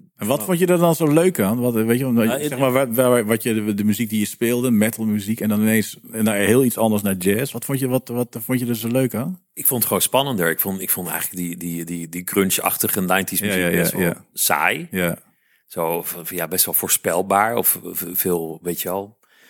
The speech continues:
Speaker 2: Als je één plank neemt en dan kan je dan heel veel figuurtjes uitzagen. Het is allemaal hetzelfde.
Speaker 1: Ja.
Speaker 2: En daar hangt natuurlijk ook een andere sfeer omheen. Dat, dat raakt misschien wat ver, maar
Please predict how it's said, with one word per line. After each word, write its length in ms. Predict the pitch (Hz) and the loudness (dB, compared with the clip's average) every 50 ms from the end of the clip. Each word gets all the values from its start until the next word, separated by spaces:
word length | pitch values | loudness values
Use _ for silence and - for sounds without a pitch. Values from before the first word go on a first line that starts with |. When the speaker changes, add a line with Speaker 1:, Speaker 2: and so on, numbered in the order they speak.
| _ _ _ _ | _ _ _ _
Speaker 2:
Als 140 | _ - - | _ -6 -6
je 80 | - - | -4 0
één 220 | - 107 101 92 | 0 0 0 0
plank 340 | - 107 104 101 98 - - | 0 2 2 2 2 0 0
neemt 300 | 104 95 92 90 85 85 | 2 2 2 2 2 0
en 80 | 101 90 | 0 0
dan 80 | 90 | 0
kan 120 | - 101 90 | 0 0 -2
je 60 | 90 | -2
dan 80 | 87 | -2
heel 120 | 90 101 87 | -2 -2 -2
veel 120 | - 90 | -2 -4
figuurtjes 480 | - - - 104 98 92 - 92 85 95 | -6 -4 -2 0 0 0 0 -2 0 0
uitzagen. 460 | 85 90 - - - 87 90 85 - | 0 0 0 0 -2 -2 -4 -6 -6
Het 100 | 101 85 | -4 -4
is 80 | - 92 | -4 -4
allemaal 200 | 82 87 85 82 | -4 -6 -6 -4
hetzelfde. 460 | - - 95 92 110 - - - 76 | -2 -2 -2 -2 -4 -6 -8 -8 -6
Speaker 1:
Ja. 320 | 92 92 87 85 82 - _ _ _ _ _ _ _ _ _ _ | -4 -2 -2 -4 -4 -8 _ _ _ _ _ _ _ _ _ _
Speaker 2:
En 180 | - 92 92 | -10 -10 -6
daar 140 | 82 82 80 | -6 -4 -2
hangt 200 | - 104 101 95 107 | 0 -2 -2 0 -2
natuurlijk 300 | 95 - 101 - 131 147 | -2 0 0 2 0 2
ook 100 | 147 170 | 2 0
een 80 | 160 | 0
andere 300 | 127 135 143 135 117 117 | 2 2 2 2 2 2
sfeer 360 | - - - - 104 98 110 120 | 2 2 2 2 2 2 2 2
omheen. 640 | 117 123 127 127 123 123 131 156 190 214 233 240 - _ _ _ _ _ _ _ | 0 -4 -4 0 2 2 4 4 2 0 -2 -4 -10 _ _ _ _ _ _ _
Dat, 300 | _ 107 104 85 - - 82 | _ -18 -16 -14 -14 -12 -10
dat 140 | 98 92 90 | -10 -8 -4
raakt 260 | 101 101 104 101 - | -2 -2 -2 -2 -2
misschien 260 | 101 - - - 110 | -6 -6 -4 -4 -6
wat 120 | 98 92 - | -4 -2 0
ver, 200 | - 123 117 110 | 2 2 2 2
maar 240 | 107 104 104 98 | 2 2 0 -2